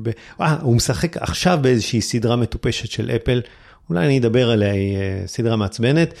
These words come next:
אה, גרטה לי, ראינו אותה עכשיו בטרון, בקיצור, זה נטפליקס, מביאים קאסט, אה, שחקנים, אה, מוכר, אה, ביגלו יודעת, יודעת לביים, אה, סרטים, והסרט הזה היא שואלת את השאלה,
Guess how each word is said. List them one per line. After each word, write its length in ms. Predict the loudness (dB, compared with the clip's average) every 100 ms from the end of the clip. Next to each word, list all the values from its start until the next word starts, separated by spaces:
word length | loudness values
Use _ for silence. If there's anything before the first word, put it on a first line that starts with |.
| -20 -18 -4
אה, 60 | 0 4 4 4 4 4 2 2 2 0 -2 -2
גרטה 400 | 2 2 2 2
לי, 420 | 4 4 4 2
ראינו 260 | 2 2
אותה 160 | 2 2
עכשיו 240 | 0 -2 -2
בטרון, 520 | -2 0 2 4 2
בקיצור, 280 | 2 2 2
זה 160 | 0 -2 -2 -6 _ -12 -12 -12 -20 _
נטפליקס, 500 | 2 2 0 -4 -2 -2
מביאים 320 | 2 2 2
קאסט, 360 | 0 -2 0
אה, 80 | 0
שחקנים, 580 | 2 -2 0 2 2 4
אה, 120 | 4
מוכר, 400 | 2 2 2 2 0 -6 -10 -10 -10 -10 0
אה, 400 | 4 6 6 6 4
ביגלו 320 | 4 4 4
יודעת, 420 | 4 4 2 -2 -10 -4 0
יודעת 320 | 4 4 2
לביים, 380 | 2 4 4 2
אה, 60 | 4 4 2 0
סרטים, 580 | 0 -2 2 4 4 4
והסרט 560 | 2 2 0 2 4
הזה 180 | 2 4
היא 120 | 2
שואלת 460 | 2 2 4 2 -2
את 120 | -4
השאלה, 480 | -4 0 0 2 2